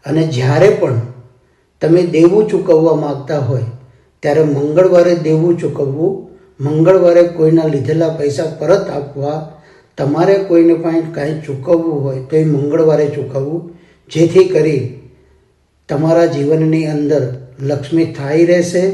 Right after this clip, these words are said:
અને મંગળવારે ચૂકવવાથી દેવું નહીં વધે. આ છે એક નાનકડો એવો પ્રયોગ જે વાસ્તુશાસ્ત્રની અંદર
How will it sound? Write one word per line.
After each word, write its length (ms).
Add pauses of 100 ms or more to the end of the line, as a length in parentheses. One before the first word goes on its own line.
(560)
અને 200
મંગળવારે 760
ચૂકવવાથી 880
દેવું 360 (480)
નહીં 380
વધે. 260 (1800)
આ 220
છે 180 (460)
એક 300
નાનકડો 480
એવો 220 (100)
પ્રયોગ 360 (1000)
જે 260
વાસ્તુશાસ્ત્રની 1000
અંદર 360